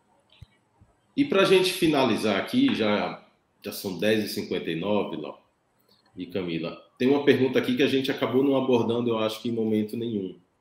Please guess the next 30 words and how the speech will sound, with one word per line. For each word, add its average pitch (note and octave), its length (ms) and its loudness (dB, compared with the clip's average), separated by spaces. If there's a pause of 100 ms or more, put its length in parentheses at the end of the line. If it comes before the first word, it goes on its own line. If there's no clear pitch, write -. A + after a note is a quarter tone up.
(300)
Uma G2+ 120 -4
pergunta B2 320 2
do A2 260 -2
Cleiton B2+ 420 2
Barbosa, F2 680 -4 (560)
que G#2 80 -2
ele G#2 180 0
destaca G#2 400 -2
o - 40 -10
seguinte: - 600 -8 (140)
"E D3 100 4
em - 160 0
caso D#3+ 360 4
de D3 100 0
informações B2 680 0
repassadas G#2+ 580 -2
para G#2+ 220 -2
inclusão G2 600 -4 (300)
na F#2 100 -4
assistência B2 520 0
médica, G#2 640 2
odontológica, G2+ 1040 2
vale A2 240 2
alimentação G#2 680 0
e G#2 40 0
refeição, G#2 540 -2
entre G#2 240 -4
diversos A2 460 -2
outros G#2 240 0
parceiros, - 760 -6